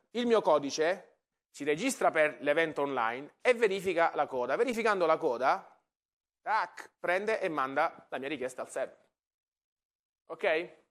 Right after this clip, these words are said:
Questo si può fare con le tecnologie che abbiamo oggi, non ho fatto niente di particolarmente figo. Se ancora una volta, more tools, create shortcut, lo andiamo a salvare, ok? E chiudiamo tutto,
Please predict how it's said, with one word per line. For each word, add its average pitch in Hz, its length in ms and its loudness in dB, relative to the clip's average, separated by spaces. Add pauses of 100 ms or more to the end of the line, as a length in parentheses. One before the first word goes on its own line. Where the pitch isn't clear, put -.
(640)
Questo 170 220 2
si 165 100 -2
può 226 120 4
fare 190 280 4
con 151 80 -2
le 156 60 -2
tecnologie 170 420 -2
che 151 60 0
abbiamo 135 240 -2
oggi, 127 320 0
non 123 160 -8
ho 135 40 -8
fatto 151 300 0
niente 151 300 -4
di 139 100 -6
particolarmente 127 1300 -2 (960)
figo. 127 300 -8
Se 233 280 2
ancora 214 260 2
una 202 100 4
volta, 156 300 2
more 226 200 2
tools, 143 500 -6
create 208 240 0
shortcut, - 640 -6
lo 131 80 -2
andiamo 160 380 2
a 165 100 4
salvare, 131 640 -6 (1120)
ok? 165 360 -8 (520)
E - 140 -8
chiudiamo 196 400 2
tutto, 143 640 -6